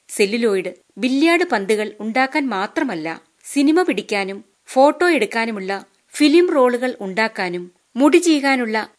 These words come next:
ചീപ്പുണ്ടാക്കാനും തുടങ്ങി അലമാരകൾ, സംഗീതോപകരണങ്ങൾ വരെ വ്യത്യസ്തങ്ങളായ സാധനങ്ങൾ ഉണ്ടാക്കാൻ ഉപയോഗിക്കാൻ തുടങ്ങി. അങ്ങനെ ചില സാധനങ്ങൾ ഉണ്ടാക്കാനായി മാത്രം കൊല്ലപ്പെടാനിടയുള്ള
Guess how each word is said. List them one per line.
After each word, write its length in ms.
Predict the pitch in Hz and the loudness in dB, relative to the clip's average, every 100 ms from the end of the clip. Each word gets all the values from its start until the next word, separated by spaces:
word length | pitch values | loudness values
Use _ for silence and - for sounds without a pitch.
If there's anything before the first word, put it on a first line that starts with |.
| - | -4
ചീപ്പുണ്ടാക്കാനും 920 | 302 339 302 226 208 208 220 208 208 _ 214 | 0 2 2 0 0 -2 -4 -4 -10 _ -4
തുടങ്ങി 420 | 196 214 233 220 _ - | -2 -4 -10 -12 _ -4
അലമാരകൾ, 720 | 208 233 311 285 196 185 185 - _ - | -2 0 0 0 -2 -4 -6 -8 _ -12
സംഗീതോപകരണങ്ങൾ 1080 | - 277 285 339 330 226 202 226 220 233 233 | -2 0 2 2 2 0 0 -4 -4 -6 -4
വരെ 360 | 185 180 180 - _ 214 | -4 -4 -8 -14 _ -2
വ്യത്യസ്തങ്ങളായ 840 | 269 269 349 - 339 320 320 330 | -2 0 -4 0 0 0 0 0
സാധനങ്ങൾ 680 | 320 196 180 202 226 220 220 _ _ 196 | -2 -2 -2 -4 -6 -6 -10 _ _ -8
ഉണ്ടാക്കാൻ 520 | 196 233 226 202 185 - | -2 -2 -2 -8 -10 -10
ഉപയോഗിക്കാൻ 560 | 185 233 240 247 262 202 | -4 -2 -2 -4 -4 -4
തുടങ്ങി. 360 | 156 151 151 - _ - | -10 -10 -14 -18 _ -2
അങ്ങനെ 320 | 285 311 381 | 0 2 0
ചില 220 | 359 254 | -2 -2
സാധനങ്ങൾ 580 | 302 320 240 247 254 262 | -2 0 -2 -2 -4 -4
ഉണ്ടാക്കാനായി 680 | 226 202 240 262 277 277 277 | -4 -2 -4 -2 -2 -2 -4
മാത്രം 640 | 226 214 233 - 311 339 _ | -4 -4 -4 -4 -6 -8 _
കൊല്ലപ്പെടാനിടയുള്ള 1120 | - 254 302 330 311 311 226 208 196 190 196 | 0 2 2 0 0 0 -2 -2 -4 -6 -8